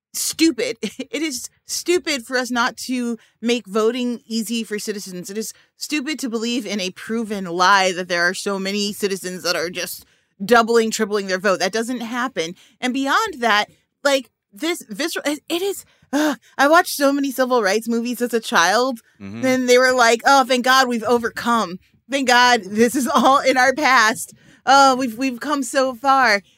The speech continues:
Speaker 2: Yeah.
Speaker 1: For this kind of blatant bullshit to be happening to, like, in my time as an adult is beyond me. Like, I still, I can't, I literally cannot process
Speaker 2: Yeah.
Speaker 1: these things happening right now.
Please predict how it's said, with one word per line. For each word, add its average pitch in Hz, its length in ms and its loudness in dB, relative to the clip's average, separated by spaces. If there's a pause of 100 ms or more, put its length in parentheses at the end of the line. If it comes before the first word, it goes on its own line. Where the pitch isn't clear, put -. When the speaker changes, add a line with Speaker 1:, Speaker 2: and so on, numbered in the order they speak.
(160)
Speaker 2:
Yeah. 196 180 -8
Speaker 1:
For 269 100 0
this 247 180 0
kind 269 220 -4
of 226 100 -2
blatant 220 300 -2
bullshit 220 340 -6
to 233 60 -10
be 208 100 -6
happening 233 840 0
to, 202 500 -8
like, 196 400 -2 (880)
in 294 160 2
my 277 140 4
time 247 340 -2
as 240 100 -6
an 240 60 -2
adult 208 440 0
is 226 220 -2
beyond 214 400 0
me. 95 160 -14
Like, 190 120 -6
I 240 80 2
still, 262 220 2
I 240 120 2
can't, 233 220 -4
I - 40 0
literally 254 480 -2
cannot 233 380 0
process 202 760 0
Speaker 2:
Yeah. 107 260 -2 (140)
Speaker 1:
these 220 240 -2
things 208 280 -4
happening 196 640 -2
right 196 260 2
now. 190 300 0